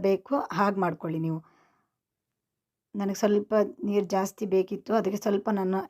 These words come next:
ಆ್ಯಡ್ ಮಾಡ್ಕೊಂಡಿದ್ದೀನಿ. So, ರುಚಿಗೆ ತಕ್ಕಷ್ಟು ಉಪ್ಪು ಹಾಕ್ಕೊಳ್ಳಿ. ಒಂದು ಮೂರರಿಂದ ನಾಲ್ಕು ನಿಮಿಷ ಕುದಿಲಿಕ್ಕೆ ಬಿಡಿ.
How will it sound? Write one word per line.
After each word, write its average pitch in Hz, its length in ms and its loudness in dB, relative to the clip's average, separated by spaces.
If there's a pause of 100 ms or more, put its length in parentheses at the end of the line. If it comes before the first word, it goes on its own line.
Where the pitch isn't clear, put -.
ಆ್ಯಡ್ 185 220 2
ಮಾಡ್ಕೊಂಡಿದ್ದೀನಿ. 175 500 -2 (800)
So, - 100 -10 (160)
ರುಚಿಗೆ 202 360 -2
ತಕ್ಕಷ್ಟು 202 440 -4
ಉಪ್ಪು - 180 -6
ಹಾಕ್ಕೊಳ್ಳಿ. 185 380 2 (500)
ಒಂದು 185 240 -2
ಮೂರರಿಂದ 214 380 4 (120)
ನಾಲ್ಕು 196 220 -2
ನಿಮಿಷ 196 240 -2 (120)
ಕುದಿಲಿಕ್ಕೆ 185 420 -2
ಬಿಡಿ. 185 200 2